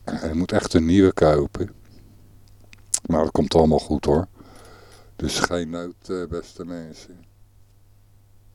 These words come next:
Ik zie alleen... Ja, hij doet het wel zo te zien. Ik probeer een muziekje te draaien. Als ik deze kijk.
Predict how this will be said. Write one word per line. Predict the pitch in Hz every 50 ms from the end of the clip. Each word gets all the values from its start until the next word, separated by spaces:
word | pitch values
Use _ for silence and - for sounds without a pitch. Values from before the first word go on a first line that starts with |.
| _ -
Ik | 80 -
zie | - - - - 85 82 80 - 78 76 78
alleen... | 76 80 80 85 85 80 76 76 73 - - - - - - - - - - -
Ja, | - 80 73 71
hij | 73 76 73
doet | 82 92 101 - -
het | 65 - -
wel | 92 95 90 80
zo | - - 69 67
te | - - 67 65
zien. | - - 65 - - - - - - - - - - - -
Ik | - -
probeer | - - 78 73 85 82 80
een | 82 80
muziekje | 80 - - 117 113 - - 98 -
te | - 80 71
draaien. | 71 76 76 73 69 67 69 69 69 78 104 110 - - - - - - - - - - - - - - - - - - - - - - - - - - - - - - - - - - - - -
Als | 78 - - -
ik | - - -
deze | - 90 95 101 101 98 - - - 92
kijk. | - - 98 92 90 92 92 95